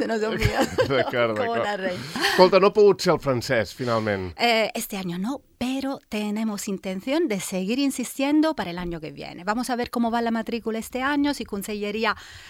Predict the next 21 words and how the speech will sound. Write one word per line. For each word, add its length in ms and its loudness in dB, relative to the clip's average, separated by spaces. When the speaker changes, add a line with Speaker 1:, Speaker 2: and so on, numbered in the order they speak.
Speaker 1:
se 160 -8
da 120 0
cuenta, 480 0
¿no? 160 0
Que, 260 4
eh, 540 -6
sí, 160 -6
Formentera 720 -2
es 100 -10
una 140 -4
plaza, 480 -4
eh, 200 -10
que 220 -4
existe, 640 0
que, 540 -4
que 100 -10
sí 140 -8
que 140 -4
podemos, 440 -6
eh, 60 -4
aprovechar 920 -2